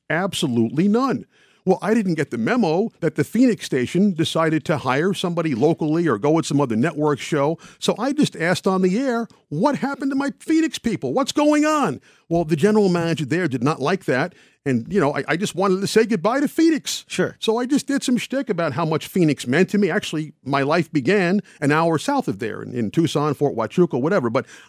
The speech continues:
Speaker 1: I just asked the question, "What happened to Phoenix? What did I do?" And apparently, uh, uh, they didn't appreciate that. And they were just looking for a reason to get rid of me.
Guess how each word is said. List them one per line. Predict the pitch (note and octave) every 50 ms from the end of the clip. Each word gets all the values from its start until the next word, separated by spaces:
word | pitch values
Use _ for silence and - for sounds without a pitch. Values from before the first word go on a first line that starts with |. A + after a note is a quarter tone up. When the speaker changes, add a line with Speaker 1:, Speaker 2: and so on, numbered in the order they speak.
| -
Speaker 1:
I | D#3+ F3+ F#3+
just | D#3+ F#3+ - - -
asked | D3+ D3 D#3 D3+ - -
the | D3
question, | - - C#3+ B2+ A2 - E3 D#3 B2 G2+ A2
"What | F#3 G3+ F#3+
happened | C3 - F3+ E3 - D#3+ D3
to | D#3
Phoenix? | - - - G#3 A3 F3+ A#2 - - E3
What | G#3 A#3+
did | A#3+ F#3
I | D#3+ D#3
do?" | D#3 C#3+ B3 C4+ A3+ D#3 D3+ - - - - _ -
And | C#3 C3+
apparently, | - - - D#3 D#3 D#3+ C#3+ C#3 C#3 C3+ B2+ B2
uh, | B2 B2 A#2+ A#2 - - - _ _
uh, | - A2+ A2
they | A2 D#3 C#3+
didn't | C#3+ C#3 C#3
appreciate | C3 - - D#3 C#3+ - C#3+ B2+ B2 B2 A#2+ A#2+
that. | B2+ B2 D3 A3 A#3 - - - _ _ _
And | - A#3+ A#3+
they | C4
were | C4 C4
just | C4 A3+ -
looking | A#3+ A#3 - A#3+ G#3+
for | - B3 A#3
a | A3
reason | A3 A#3 F3+ A3
to | A#3
get | A3 B3 A3
rid | A#3 C4 A#3
of | -
me. | D#3+ A#2+